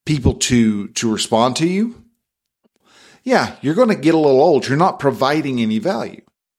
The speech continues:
If all you do is identify as, "Oh, I was abused as a kid." Okay, what you learn from being abused as a kid, that is completely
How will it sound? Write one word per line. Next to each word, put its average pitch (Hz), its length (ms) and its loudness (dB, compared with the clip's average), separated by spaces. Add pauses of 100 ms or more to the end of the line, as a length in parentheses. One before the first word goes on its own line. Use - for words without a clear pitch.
(540)
If 123 160 -2
all 170 160 4
you 160 200 -4
do 156 320 2
is 113 120 0
identify 123 760 0
as, 110 280 -4
"Oh, - 60 -14
I 117 340 2
was 127 180 -2
abused 113 420 -2
as 110 140 -2
a 101 40 -8
kid." 131 440 -2 (720)
Okay, 127 480 0
what 151 260 -2
you 165 100 0
learn 185 360 2
from 92 420 -8 (460)
being 139 200 2
abused 120 380 0
as 120 120 -4
a - 60 -10
kid, - 360 -8 (540)
that 127 440 0
is 127 160 -4
completely 117 760 -2